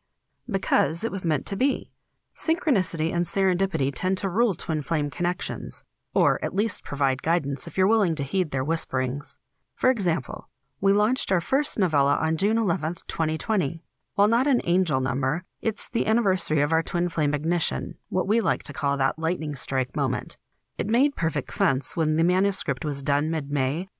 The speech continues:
that it was meant to be held for release on that auspicious date. For our second installment launch, we wished to claim the beautiful magic of a two two two date.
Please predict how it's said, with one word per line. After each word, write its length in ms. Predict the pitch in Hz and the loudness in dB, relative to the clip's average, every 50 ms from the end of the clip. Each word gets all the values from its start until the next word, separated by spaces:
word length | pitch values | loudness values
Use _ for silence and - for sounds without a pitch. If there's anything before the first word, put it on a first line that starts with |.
| _ _ _ | _ _ _
that 100 | - 180 | 0 0
it 60 | 196 | 2
was 180 | 185 180 165 160 | 2 2 2 2
meant 240 | 165 180 185 - - | 2 2 0 0 -4
to 100 | - 147 | -6 -6
be 100 | 143 143 | -6 -6
held 340 | 143 - - 139 127 - - | -4 -2 0 0 -2 -2 -4
for 160 | - - 151 | -4 -4 -2
release 420 | 143 160 160 190 170 139 - - 156 | -2 0 0 0 0 0 0 -2 -2
on 160 | 147 147 139 | -2 -2 0
that 140 | 156 156 156 | 0 0 0
auspicious 640 | 135 131 - - - 196 - - 147 135 - - | 0 0 -2 -2 -2 -2 -2 -2 -4 -4 -4 -4
date. 460 | - - 143 135 - - - - - - _ _ _ _ _ _ _ _ _ - | -2 0 0 0 0 -2 -8 -14 -18 -20 _ _ _ _ _ _ _ _ _ -6
For 220 | - - 208 - | 0 2 2 2
our 160 | - 175 160 | 2 2 2
second 320 | - - 175 165 - 190 190 | 2 2 0 0 0 0 -2
installment 560 | 208 214 - - - 208 214 214 226 - - | 0 -2 -2 0 2 2 2 2 0 -2 0
launch, 400 | 214 208 240 262 - - - - _ _ _ _ _ | 2 2 2 0 0 -2 -4 -6 _ _ _ _ _
we 140 | - 220 226 | 0 0 2
wished 460 | 214 254 277 - - - - - - | 2 2 2 2 0 -2 -4 -10 -12
to 80 | - - | -12 -8
claim 460 | - - 262 226 190 185 196 202 196 | -2 0 2 2 4 4 2 2 0
the 80 | 214 196 | 0 0
beautiful 400 | 175 180 208 208 - - 233 202 | 2 2 0 0 0 0 0 2
magic 380 | 165 143 147 143 - 156 - | 2 2 0 0 -2 -2 -2
of 120 | - 151 165 | -2 -2 -2
a 60 | 160 | -2
two 200 | - - 196 185 | 0 0 0 0
two 220 | - - 202 185 | 0 0 -2 -2
two 240 | 175 - - 165 156 | -2 0 -2 -2 0
date. 380 | 143 147 135 - - - - | 2 0 0 0 -2 -6 -16